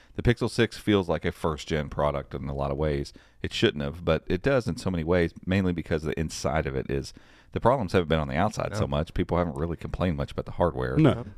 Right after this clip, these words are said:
Speaker 1: Fingerprint scanner, maybe. But, you know, they haven't complained about that. But some of the software stuff is, it's getting a little old.
Speaker 3: Yeah.
Speaker 1: And so,
Speaker 2: Yeah.
Speaker 1: but that comes from having a brand new S O C that they're probably still trying to figure out in some ways. And so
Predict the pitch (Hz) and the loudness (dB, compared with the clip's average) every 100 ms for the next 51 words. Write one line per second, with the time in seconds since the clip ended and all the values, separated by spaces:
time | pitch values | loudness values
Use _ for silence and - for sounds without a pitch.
0 | - 127 76 - - - - 73 65 80 | 0 0 0 -6 -4 -6 -4 -4 -2 -4
1 | - 87 - - - - 90 82 107 90 | 2 2 2 -6 -12 -2 0 4 4 2
2 | - - - 90 80 73 67 110 90 - | -2 -12 -6 -2 -2 0 0 4 4 2
3 | - 135 - - - - - - - - | 4 4 4 -8 -20 -20 -20 -18 -18 -20
4 | - 113 - - - 123 98 78 - 85 | -14 -6 0 0 0 -2 0 -2 0 2
5 | 78 - 73 - - - - - - 127 | 0 -2 -10 -10 -14 -18 -18 -20 -8 -2
6 | 98 85 69 76 64 - 98 82 - 82 | 2 4 4 4 0 -6 -2 0 4 4
7 | 78 - - 117 - - - - 98 90 | 4 0 -12 -14 -16 -20 -14 -4 0 0
8 | - - 92 - 87 85 90 92 - - | 0 -2 -4 -2 0 0 0 -6 -12 -6
9 | 82 85 90 80 76 82 85 82 85 78 | -2 -2 -2 -4 -4 -2 0 -2 -2 -4
10 | - 123 73 73 - 82 92 - - - | -2 -4 -2 -6 -4 -6 -6 -12 -20 -20
11 | - - - 139 123 113 - 101 87 104 | -16 -10 -6 -6 -4 -4 0 0 2 0
12 | 80 98 76 - 76 73 71 - - 87 | 2 2 2 -2 -2 -2 -2 -6 2 2
13 | 78 | 2